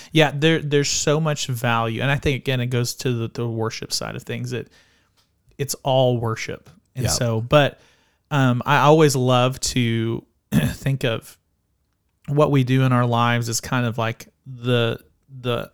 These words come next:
Speaker 1: approach to having better physical health, right? It's like, I can, you know, if I get sleep, and if I get really good sleep, that's gonna help me. If I drink lots of water, that's gonna help my health. If I eat healthy, that's really gonna help. And if I work out, that's, that's gonna be good.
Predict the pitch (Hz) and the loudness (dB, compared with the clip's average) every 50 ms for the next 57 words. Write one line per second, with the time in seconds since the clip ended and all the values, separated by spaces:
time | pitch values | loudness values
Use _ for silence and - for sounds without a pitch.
0 | _ 143 131 - - - 156 147 139 - - - - 139 127 131 120 120 117 117 | _ -4 -2 0 2 4 4 4 4 2 -2 -2 -2 0 0 0 0 0 -2 0
1 | 113 123 117 110 117 117 - - - 139 131 131 135 - 135 139 131 139 127 127 | 0 0 0 0 -2 -4 -4 -2 -2 -2 -2 -2 -4 -4 -2 0 0 2 2 0
2 | 131 - - 127 113 113 110 107 - - - - - 107 110 110 - 110 107 110 | 0 -2 -2 -2 -2 -2 -2 -2 -4 -6 -8 -8 -8 -8 -10 -8 -8 -8 -6 -6
3 | 110 110 - _ _ - - - - - - - - - _ _ _ _ _ _ | -6 -8 -10 _ _ -20 -20 -20 -20 -20 -20 -20 -20 -20 _ _ _ _ _ _
4 | _ - 131 135 127 - - 127 127 135 156 135 - - - - - 147 147 147 | _ -4 0 0 0 0 0 0 2 2 2 2 0 -2 -2 0 2 4 4 4
5 | 151 143 - - - - - - - - _ - 127 120 120 117 113 113 113 113 | 4 2 0 -4 -10 -12 -14 -16 -20 -14 _ -4 -2 -2 0 0 0 -2 -2 -4
6 | 120 123 - 127 - - 131 131 127 151 160 160 156 151 143 - - - 127 107 | -6 -6 -8 -6 -2 0 0 2 4 4 4 4 4 2 0 0 -2 -2 -4 -4
7 | - - 113 - - - 120 113 117 120 - 107 110 107 110 113 - - 127 120 | -4 -4 -6 -6 -6 -4 -4 -2 -2 -2 -2 -4 -4 -4 -4 -6 -6 -4 -4 -2
8 | 117 117 113 113 113 113 - 127 123 139 139 139 139 139 131 131 - - 135 123 | 0 0 -2 -2 -4 -6 -6 -4 -2 -2 -2 0 0 0 0 0 0 -2 -2 0
9 | 117 107 107 - - 98 104 110 110 - - - 117 113 117 120 - - 113 110 | 0 -2 -2 -4 -6 -6 -6 -6 -6 -8 -8 -6 -6 -4 -4 -4 -4 -4 -6 -6
10 | 113 113 110 - - - - - 113 110 123 113 - 120 127 123 127 127 131 120 | -6 -6 -8 -8 -8 -8 -8 -8 -8 -6 -6 -6 -6 -6 -6 -6 -4 -2 -2 -2
11 | 120 - - 107 104 110 117 - - 120 117 113 110 110 107 107 107 110 117 - | -2 -4 -6 -10 -8 -8 -8 -10 -8 -8 -8 -8 -8 -8 -8 -8 -8 -10 -10 -8
12 | - 117 107 98 98 - - - - 117 110 107 110 - - 117 120 120 120 120 | -8 -8 -8 -8 -8 -10 -16 -18 -14 -12 -10 -10 -10 -6 -4 -2 -2 0 0 -2
13 | 120 - - 110 107 107 - - - 123 113 - - - - 123 - - - 120 | -2 -2 -4 -4 -4 -6 -8 -8 -8 -8 -6 -6 -8 -8 -8 -10 -10 -8 -6 -6
14 | 113 110 110 - 87 98 - - | -6 -6 -6 -8 -8 -10 -12 -14